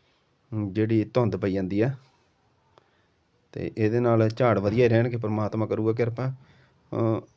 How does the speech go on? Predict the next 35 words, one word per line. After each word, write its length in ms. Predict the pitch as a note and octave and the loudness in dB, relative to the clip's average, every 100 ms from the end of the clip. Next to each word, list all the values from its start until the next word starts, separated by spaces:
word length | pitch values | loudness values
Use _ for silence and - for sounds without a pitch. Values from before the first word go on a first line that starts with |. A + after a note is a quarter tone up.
| - G#2+ | -12 -8
ਬਾਹਲਾ 340 | F#2+ A#2 D3 | -2 2 4
ਝਾੜ 240 | D3+ D3 B2 | 4 2 2
'ਤੇ 120 | C3 | 0
ਅਸਰ 120 | C3 | 2
ਆਪਾਂ 160 | B2 A#2+ | 0 0
ਪਹਿਲਾਂ 240 | A#2+ C3+ | 0 -2
ਵੀ 60 | C3+ | -2
ਤੁਹਾਡੇ 180 | A#2+ A#2+ | -2 0
ਨਾਲ 100 | A2+ | 2
ਗੱਲ 140 | A2+ | 0
ਕਰਦੇ 240 | G#2+ G#2 G#2 | 0 -2 -2
ਹੁੰਦੇ 200 | A#2 A#2+ | 0 0
ਹਾਂ 100 | B2+ - _ _ _ - | -2 -12 _ _ _ -12
ਵੀ 300 | G#2 G#2+ A#2 | -4 0 2
ਮੌਸਮ 360 | G#2+ G2 A2 | 4 2 2
ਦਾ 60 | A2 | 2
ਹੀ 100 | A#2+ | 2
ਅਸਰ 140 | A2 - | 2 0
ਪੈਂਦਾ 260 | G#2+ G#2 | 0 0
ਹੁੰਦਾ 200 | G#2+ A2 | -2 -4
ਹੈ। 120 | A#2 - _ _ _ - | -6 -12 _ _ _ 2
ਜੇ 100 | A#2+ | 4
ਮੌਸਮ 360 | A2+ A2+ C3+ B2 | 6 4 2 0
ਸਹੀ 220 | C3 C#3+ | 2 2
ਹੋ 120 | B2 | 2
ਗਿਆ 120 | A#2+ | 2
ਤਾਂ 140 | A2+ A#2 | 2 0
ਝਾੜ 260 | A#2+ A#2 G#2 | 0 2 2
ਆਟੋਮੈਟਿਕ 460 | G#2 A2 G#2 A2+ | 2 0 0 -2
ਪ੍ਰਮਾਤਮਾ 400 | G#2+ G#2+ G#2 G#2 | -2 -2 -2 -4
ਨੇ 60 | G2 | -4
ਸਹੀ 160 | G#2+ A2 | -4 0
ਕਰ 140 | A2 | -2
ਦੇਣੇ 280 | G2 F#2 | -2 -8
ਆ। 60 | F2+ | -8